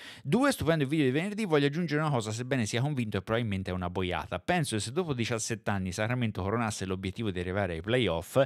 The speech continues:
io al primo turno non ce li vorrei mai affrontare. Giocherebbero con una leggerezza mentale e un entusiasmo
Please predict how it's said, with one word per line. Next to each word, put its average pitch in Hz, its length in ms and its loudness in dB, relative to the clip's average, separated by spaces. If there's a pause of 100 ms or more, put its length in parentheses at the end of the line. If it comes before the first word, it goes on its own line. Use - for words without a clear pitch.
(260)
io 190 160 6
al 127 80 8
primo 190 200 2
turno 117 220 -2
non 98 140 -2
ce - 100 -8
li 123 80 -2
vorrei 98 380 -2
mai 85 260 -6
affrontare. 80 680 -8
Giocherebbero 98 580 0
con 110 80 -2
una 104 100 -2
leggerezza 92 540 -4
mentale 82 460 -4
e - 20 -6
un 92 120 -4
entusiasmo 95 680 -4